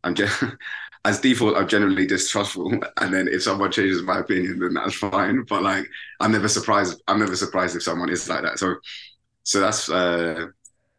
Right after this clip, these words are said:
so yeah, I wouldn't say in music, but in, in general, yeah, the, the dreams versus reality is life. I mean, we're kind of entering a stage where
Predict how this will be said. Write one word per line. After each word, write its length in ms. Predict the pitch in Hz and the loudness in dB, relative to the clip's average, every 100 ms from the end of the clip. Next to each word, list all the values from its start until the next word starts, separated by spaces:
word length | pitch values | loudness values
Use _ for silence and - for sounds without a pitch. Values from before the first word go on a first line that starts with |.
| _ _ _ _ _ _ | _ _ _ _ _ _
so 140 | - 110 | 0 4
yeah, 140 | 107 | 4
I 20 | |
wouldn't 220 | 98 117 110 | 4 4 4
say 160 | 101 | 4
in 100 | 98 | 4
music, 380 | 95 101 90 - | 2 0 -2 -4
but 160 | 92 82 | -2 0
in, 160 | 110 110 | 0 2
in 200 | 135 123 | 0 2
general, 300 | 147 135 135 | 0 0 -2
yeah, 80 | |
the, 200 | 131 127 131 | -2 -6 -6
the 80 | - | -6
dreams 180 | - | -4
versus 240 | - - - | -4 -6 -4
reality 220 | 131 - | -4 -2
is 100 | 117 | -2
life. 160 | 135 - | -2 -2
I 40 | - | 0
mean, 200 | 151 156 _ - | 0 -2 _ -8
we're 100 | 113 | -2
kind 180 | - 175 | 0 2
of 80 | - | 2
entering 320 | 123 113 104 | 0 2 0
a 40 | |
stage 360 | 92 107 110 85 | 0 2 2 0
where 300 | 82 80 | -2 -2